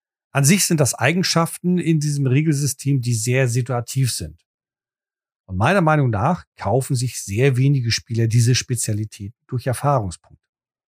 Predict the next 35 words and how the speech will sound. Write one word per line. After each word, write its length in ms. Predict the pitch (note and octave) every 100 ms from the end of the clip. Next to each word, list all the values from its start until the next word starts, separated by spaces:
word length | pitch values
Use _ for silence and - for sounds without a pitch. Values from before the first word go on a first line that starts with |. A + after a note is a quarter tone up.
| _ _ _ _ _
Wenn 100 | C#3+
ich 80 | F3
diese 240 | - F3+ E3+
nun 220 | D#3 B2+
passend 420 | F#3 G#3+ - F3+
zum 200 | F3+ D#3
Zeitsprung 800 | - F#3+ G#3 - B2+ A#2+ G#2 - _
den 140 | B2 A#2
Spielern 420 | - C#3 C3+ A#2
gebe, 420 | A2 G2 G#2+ C#3+ _
haben 220 | - D3+ D#3+
sie 160 | C#3
ein, 560 | - C3+ D3 D3 D#3 D3
ich 120 | C3
sag 160 | D#3 C3+
mal, 220 | D#3 D3
Goodie, 600 | C3 A2 D#3 C#3+ D3 G#3 _ _ _ _
ohne 240 | C#3 F#3+
dass 220 | F3+ E3
es 120 | - -
den 120 | C3+
Charakter 380 | - C#3+ - C#3+
zu 160 | -
stark 400 | B2 - A#2+ A#2+
macht. 240 | - - _ _ _ _ _ _ _ _ _ _ _ _ _
In 140 | C3+ A#2+
dem 120 | A#2+
Beispiel 520 | C3 G3+ - - B2
mit 160 | A#2 A#2
der 120 | G#2
Reise 520 | F#2 A#2 C#3+ D#3+ F3
von 320 | - A2+ G2+
Konstantinopel 800 | - A#2+ - A2+ G#2+ G#2+ G#2+ G#2
nach 160 | F2 E2+
Prag 400 | - F2+ C#3+